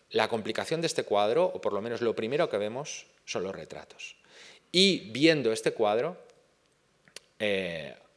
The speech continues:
le dicen a Carlos, a Carlos segundo, el, el, el duque de Medinaceli,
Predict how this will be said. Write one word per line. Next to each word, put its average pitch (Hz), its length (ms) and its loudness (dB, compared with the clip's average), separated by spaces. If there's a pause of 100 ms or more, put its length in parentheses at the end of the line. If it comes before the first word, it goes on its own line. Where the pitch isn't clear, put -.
(180)
le 117 100 2
dicen 104 220 -4
a 101 80 0
Carlos, 95 380 -6 (100)
a 87 180 -12
Carlos 98 260 -6
segundo, 107 600 -6
el, 71 180 -20
el, 67 560 -20 (460)
el - 60 -20
duque 90 160 -8
de 87 60 -4
Medinaceli, 104 560 -6